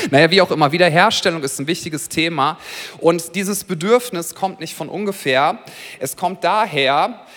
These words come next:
einmal die Brücke zu schlagen, auch an, an das hinein, wer Gott ist. Gott ist ein perfekter und heiliger Gott.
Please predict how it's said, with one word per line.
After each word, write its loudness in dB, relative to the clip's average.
einmal -2
die -6
Brücke -4
zu -10
schlagen, -2
auch -2
an, -8
an -6
das -4
hinein, -2
wer 6
Gott 2
ist. -2
Gott 4
ist -6
ein 0
perfekter 0
und -6
heiliger 4
Gott. 0